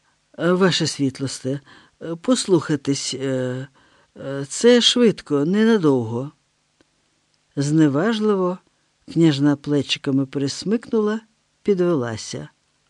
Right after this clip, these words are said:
але руку слідчому з Петербургу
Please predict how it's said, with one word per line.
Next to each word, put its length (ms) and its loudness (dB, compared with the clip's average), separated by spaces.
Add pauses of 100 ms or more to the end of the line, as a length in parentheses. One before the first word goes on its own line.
але 600 0
руку 420 -2
слідчому 760 -2
з 100 -10
Петербургу 880 -4